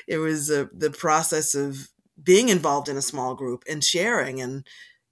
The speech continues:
he had a powerful experience in South Africa, actually, in a group with white, uh, men, Afrikaners, which was, that was deep. Um,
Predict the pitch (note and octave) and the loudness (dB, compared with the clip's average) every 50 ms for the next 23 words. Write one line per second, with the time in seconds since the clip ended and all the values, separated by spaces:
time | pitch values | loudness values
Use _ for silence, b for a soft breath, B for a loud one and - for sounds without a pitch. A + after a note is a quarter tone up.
0 | _ - F#3+ F3 F3 E3 D#3+ D#3 - D#3 D#3 D3+ D#3+ D#3+ - E3+ E3 E3 - - | _ -10 -6 -2 0 0 0 0 -2 0 0 0 0 0 0 -2 0 0 -2 -2
1 | - D#3 D#3+ D#3+ D#3 D#3 - D3+ C#3+ - D#3+ D3 D3 D3+ C3+ - - - E3+ - | -2 -2 -2 -2 -4 -6 -8 -8 -8 -8 -8 -6 -6 -6 -8 -8 -8 -14 -14 -12
2 | A2+ F#2 - - - A#2 B2+ B2+ - - C#3 C#3+ C#3 C3 C#3 C3 C#3 C#3 C3+ - | -12 -12 -12 -12 -12 -10 -10 -10 -8 -8 -8 -8 -8 -8 -8 -8 -8 -8 -8 -8
3 | _ _ C3 B2+ C3 - - - C3 C3 C3 - _ _ _ _ _ _ _ _ | _ _ -14 -14 -14 -14 -14 -10 -8 -8 -8 -8 _ _ _ _ _ _ _ _
4 | _ - A#2+ C3 C3+ B2+ C#3 D3+ D3+ D#3+ F#3+ B2 - G3 G3 - _ _ - C#3+ | _ -12 -10 -10 -8 -10 -8 -6 -6 -4 -6 -6 -8 -12 -14 -16 _ _ -10 -10
5 | D3+ - C#3+ - D#3+ E3 E3 C#3 - - C3 - - - - C#3+ C3 - - - | -10 -10 -10 -12 -10 -10 -10 -12 -14 -16 -16 -16 -16 -16 -14 -14 -16 -14 -14 -14
6 | - - - - - b b b b b b - C3 C3 C#3 C3 B2 C3 A#2+ - | -12 -12 -12 -12 -14 b b b b b b -10 -8 -6 -6 -6 -8 -8 -10 -12
7 | - _ _ B B B B B B B B _ - D#3+ D3 D3 C#3+ C#3+ C#3 C#3 | -12 _ _ B B B B B B B B _ -4 -2 0 0 0 -2 -4 -4
8 | C3+ C3 C#3 C3 | -6 -6 -8 -10